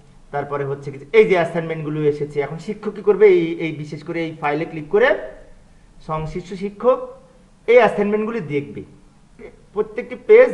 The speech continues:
দেখবে। দেখা শেষে এই যে এখানে and add individual feedback, অর্থাৎ এইখানে ফিডব্যাকে ক্লিক করে সংশ্লিষ্ট শিক্ষক তো এই অ্যাসাইনমেন্টটি মূল্যায়নের ফলে এখানে একটি কমেন্টস লিখবে, মনে করি "অতি উত্তম",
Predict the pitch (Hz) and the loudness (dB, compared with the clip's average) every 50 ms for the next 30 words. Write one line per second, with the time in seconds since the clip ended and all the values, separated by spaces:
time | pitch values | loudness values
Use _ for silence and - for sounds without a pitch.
0 | 156 156 156 147 147 147 - 117 101 - - - _ _ _ _ _ _ _ _ | -2 -4 -4 -4 -6 -6 -8 -12 -12 -12 -16 -20 _ _ _ _ _ _ _ _
1 | _ - 139 139 180 190 - 240 240 240 240 196 214 247 269 285 294 - 196 196 | _ -12 -4 0 0 0 0 0 -2 -2 -4 -2 2 4 4 4 4 4 2 4
2 | 180 196 190 175 202 208 233 214 - 180 185 185 190 185 - - 185 190 202 196 | 6 6 4 4 4 0 -4 -2 0 0 0 0 0 -4 -4 -2 0 0 0 -2
3 | - - 208 202 196 185 190 165 170 147 156 165 170 165 - 147 139 - - 104 | -4 -4 -2 -2 0 0 0 -2 -2 -2 0 0 -2 -2 -6 -8 -10 -10 -10 -14
4 | - - - - - - _ - 165 165 220 - - 233 254 262 277 277 277 262 | -14 -14 -20 -20 -20 -20 _ -14 -10 -10 -8 -2 2 2 2 4 2 0 0 0
5 | - 226 233 196 185 208 202 - - - 165 165 147 - 180 190 233 233 - 208 | -4 -6 -6 -2 0 -2 -2 -2 -4 -10 -10 -12 -8 -4 -2 0 0 -2 -2 -6
6 | 170 165 156 156 - - 165 165 - - 175 - - 214 254 - 277 - - - | -8 -10 -10 -14 -18 -20 -20 -18 -14 -14 -14 -10 -2 0 2 2 0 -2 -14 -18
7 | - - - - - - - 185 196 196 202 196 202 240 254 254 254 247 233 226 | -20 -20 -20 -20 -18 -8 -4 -2 0 2 2 2 0 0 0 -2 -4 -6 -4 -2
8 | 208 202 202 202 196 190 190 156 190 220 240 220 226 233 226 240 - 180 160 151 | 0 0 2 2 2 0 -2 -4 -2 -2 -2 -2 -2 -2 -4 -6 -4 -2 -2 -2
9 | 143 139 139 - 127 123 127 143 175 208 240 247 262 254 220 202 - 180 160 139 | -2 -6 -8 -8 -10 -6 -6 -4 -4 -4 -4 -2 2 4 4 4 4 0 -6 -8
10 | - - - 113 101 | -8 -12 -14 -14 -14